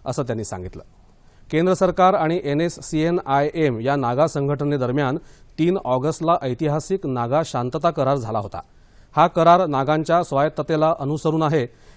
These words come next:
या करारामुळे नागांची भूधारण यंत्रणा आणि परंपरेचा सन्मान केला जाणार असल्याचं झेलियांग यांनी सांगितलं. दरम्यान,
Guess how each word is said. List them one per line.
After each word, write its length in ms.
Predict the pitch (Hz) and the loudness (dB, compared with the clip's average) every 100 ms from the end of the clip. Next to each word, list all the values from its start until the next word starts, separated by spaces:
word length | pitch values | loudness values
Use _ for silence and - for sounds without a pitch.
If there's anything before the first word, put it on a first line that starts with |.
| - | 0
या 160 | 143 | 2
करारामुळे 640 | 175 147 143 175 185 180 190 | 2 2 4 6 4 4 2
नागांची 640 | 151 147 165 165 175 190 | 2 2 0 0 -2 -4
भूधारण 560 | 180 117 160 156 160 170 | -4 -4 -4 0 2 2
यंत्रणा 540 | 139 131 147 165 180 - | 0 -2 0 0 0 -4
आणि 160 | 143 | -4
परंपरेचा 800 | 165 - 160 202 175 156 143 170 | -4 -2 0 0 2 0 2 0
सन्मान 400 | - 147 151 185 | 0 -2 0 -2
केला 240 | 185 160 151 | 0 0 2
जाणार 240 | 135 131 | 2 0
असल्याचं 380 | 117 131 104 104 - - - 120 | -2 -4 -4 -8 -10 -20 -14 -10
झेलियांग 400 | 107 139 165 156 | -2 0 2 2
यांनी 160 | 123 113 | 0 -4
सांगितलं. 380 | 110 95 - - - - - - - - - | -8 -10 -14 -18 -20 -20 -20 -20 -20 -20 -10
दरम्यान, 400 | 139 160 196 214 | 0 2 4 2